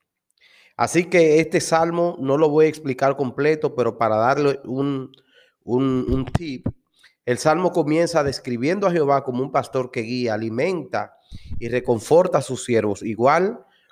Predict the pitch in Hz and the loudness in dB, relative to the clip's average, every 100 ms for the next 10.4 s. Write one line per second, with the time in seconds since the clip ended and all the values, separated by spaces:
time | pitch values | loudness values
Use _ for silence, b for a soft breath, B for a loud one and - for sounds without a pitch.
0 | - 117 120 139 - 139 131 95 127 - | 0 4 4 4 2 0 2 -2 -2 -2
1 | 113 104 101 - _ _ _ _ - 123 | -2 -2 -4 -12 _ _ _ _ 2 2
2 | 135 143 147 _ _ - - 127 131 135 | 2 -4 -12 _ _ -20 -8 -4 -4 -8
3 | - _ _ _ _ 104 98 104 92 92 | -20 _ _ _ _ 0 0 -2 -4 -8
4 | - - - _ _ _ _ _ - 117 | -10 -16 -18 _ _ _ _ _ -2 0
5 | 117 151 180 180 - _ _ _ _ _ | 4 4 2 -2 -10 _ _ _ _ _
6 | _ 127 120 - 131 - 151 175 170 175 | _ -4 -4 -2 -4 0 0 0 0 0
7 | 185 - - _ _ _ _ 123 147 139 | 0 -6 -20 _ _ _ _ -4 -2 0
8 | 143 160 208 - - - _ _ _ _ | 4 4 4 -6 -16 -20 _ _ _ _
9 | _ _ _ - 147 139 - - 175 208 | _ _ _ 0 2 2 0 -8 -4 0
10 | 170 110 92 | 2 0 -4